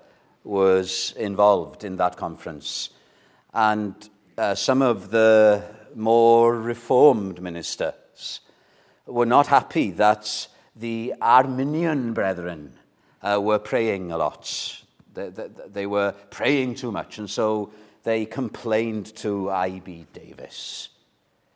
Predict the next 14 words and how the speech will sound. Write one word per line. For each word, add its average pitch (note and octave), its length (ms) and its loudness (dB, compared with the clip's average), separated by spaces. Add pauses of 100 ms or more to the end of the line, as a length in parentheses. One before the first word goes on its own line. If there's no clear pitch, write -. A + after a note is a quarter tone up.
(440)
And F2 240 -8
I G2 200 2
B F2 280 -10 (220)
Davis E2 560 -14
just - 360 -12
said F#2+ 300 -10
to - 180 -12
them, D2+ 400 -10
"What's G2+ 400 -2
wrong F2+ 400 -2
with D#2+ 180 -10
you? C2+ 300 -12 (1160)
You C3 200 2
pray. G#3+ 880 8